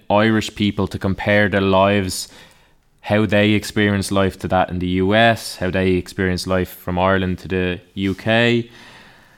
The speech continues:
And I suppose R T E kind of debated controversial issues, so we could look to the Late Late Show under,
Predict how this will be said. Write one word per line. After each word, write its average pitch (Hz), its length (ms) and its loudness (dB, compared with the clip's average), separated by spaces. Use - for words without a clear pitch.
And 120 120 4
I - 20 2
suppose 127 380 2
R 123 140 4
T 120 300 2
E 120 40 4
kind 117 260 0
of 101 80 2
debated 107 520 2
controversial 101 640 -2
issues, 95 380 0
so 98 140 -4
we 98 120 2
could - 140 -4
look 104 200 0
to 104 80 -2
the 98 100 0
Late 98 260 2
Late 98 240 0
Show 101 360 0
under, 95 460 0